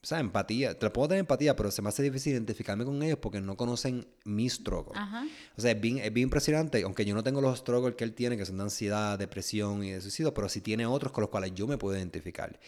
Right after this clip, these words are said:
Speaker 1: Y yo estoy seguro que él es de mucha ayuda para personas que han pasado por eso que le está pasando. Por eso yo digo que, que Dios usa a todas las personas de diferentes maneras. O sea, por ejemplo, ese pa-, este pastor, él, él se especializa mucho en, en, en la cuestión de la ansiedad, la depresión,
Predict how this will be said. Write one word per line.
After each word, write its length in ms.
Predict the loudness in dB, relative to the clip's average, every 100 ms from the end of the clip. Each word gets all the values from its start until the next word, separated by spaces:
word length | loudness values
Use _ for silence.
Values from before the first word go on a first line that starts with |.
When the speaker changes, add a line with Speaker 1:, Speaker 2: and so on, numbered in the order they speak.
| -20 -20 -10
Speaker 1:
Y 80 | -4
yo 20 |
estoy 120 | -2 0
seguro 360 | 2 4 4
que 100 | 2
él 80 | 0
es 80 | 0
de 100 | 0
mucha 260 | 2 2 2
ayuda 300 | 2 2 2
para 140 | 0
personas 380 | -2 -2 0 -2
que 100 | -2
han 80 | -2
pasado 380 | -2 0 0 2
por 160 | 2
eso 180 | 0 0
que 60 | -2
le 40 |
está 140 | -2 -4
pasando. 300 | -4 -4 -2
Por 80 |
eso 100 | 2
yo 80 | 4
digo 160 | 6 6
que, 220 | 2 -2 -6 -20 -20 -20 -4
que 120 | -2
Dios 240 | 4 4 4
usa 240 | 4 4
a 20 |
todas 220 | 4 4 4
las 80 |
personas 440 | 2 0 0 0 2
de 60 | 2
diferentes 460 | 2 -2 -4 -4
maneras. 520 | 0 0 2 -2 -4 -8 -18
O 40 | -8
sea, 160 | -4 -2
por 80 |
ejemplo, 260 | -2 0 0
ese 260 | -2 -2 -4
pa-, 100 | -2
este 180 | -2 0
pastor, 380 | 0 4 4
él, 80 | 4 0
él 120 | -4
se 100 | -6
especializa 540 | -4 -2 0 2 2
mucho 400 | 2 0 0 0
en, 180 | 0 -4
en, 200 | -8 -10
en 80 | -6
la 60 | -4
cuestión 220 | -4 -2
de 40 |
la 60 | -2
ansiedad, 260 | -2 0 0
la 80 |
depresión, 680 | 0 -2 -2 0 0 0